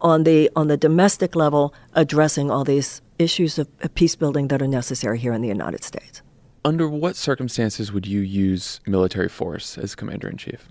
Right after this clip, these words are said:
Speaker 1: If there's a, a direct threat to an ally,
Speaker 2: Mm-hmm.
Speaker 1: a direct threat to the humanitarian order of the world.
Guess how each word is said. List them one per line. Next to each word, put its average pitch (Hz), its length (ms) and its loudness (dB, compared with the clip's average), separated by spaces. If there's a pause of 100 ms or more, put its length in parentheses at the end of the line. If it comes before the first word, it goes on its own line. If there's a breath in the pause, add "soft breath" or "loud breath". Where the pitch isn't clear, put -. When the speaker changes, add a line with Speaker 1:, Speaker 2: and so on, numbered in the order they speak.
Speaker 1:
If 175 200 -2
there's 170 260 4
a, 170 320 -2 (240)
a 175 340 -4 (100)
direct 156 260 -2
threat 156 220 -2
to 147 100 -8
an 139 100 -4
ally, 175 320 0 (100)
Speaker 2:
Mm-hmm. 101 220 -8 (360 loud breath)
Speaker 1:
a 151 140 0
direct 156 300 -2
threat 156 360 -2
to 156 220 -2
the 151 100 0
humanitarian 156 680 -2
order 180 360 -4 (200)
of 175 140 -6
the 180 60 -2
world. 190 420 -4